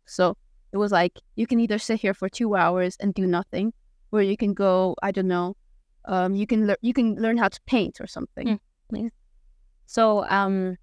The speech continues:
Speaker 2: at any point did you, through either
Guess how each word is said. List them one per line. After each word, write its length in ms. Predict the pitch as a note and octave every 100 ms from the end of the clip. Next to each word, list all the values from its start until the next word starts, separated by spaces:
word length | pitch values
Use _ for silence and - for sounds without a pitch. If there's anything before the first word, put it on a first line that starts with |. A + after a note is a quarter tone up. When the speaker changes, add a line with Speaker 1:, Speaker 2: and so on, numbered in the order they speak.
| _ _ _ -
Speaker 2:
at 100 | G#3
any 200 | A3 G#3+
point 440 | G3 G#3 G3+ -
did 240 | - F#3 F3
you, 640 | F#3 F#3+ F#3 F3+ E3+ D#3 - _ -
through 540 | F#3+ F#3 F3 E3+ F3+ - _ _ _ _ -
either 480 | F#3 F3+ F3 E3